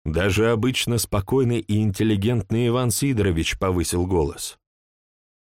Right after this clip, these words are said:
«Чеботарёв никого не обвинял.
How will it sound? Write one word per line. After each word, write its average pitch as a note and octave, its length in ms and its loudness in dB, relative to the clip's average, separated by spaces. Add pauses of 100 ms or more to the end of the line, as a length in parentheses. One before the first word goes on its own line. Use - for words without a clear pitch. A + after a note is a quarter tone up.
(120)
«Чеботарёв C3 1080 0
никого D3 680 2
не D#3 100 2
обвинял. B2 880 0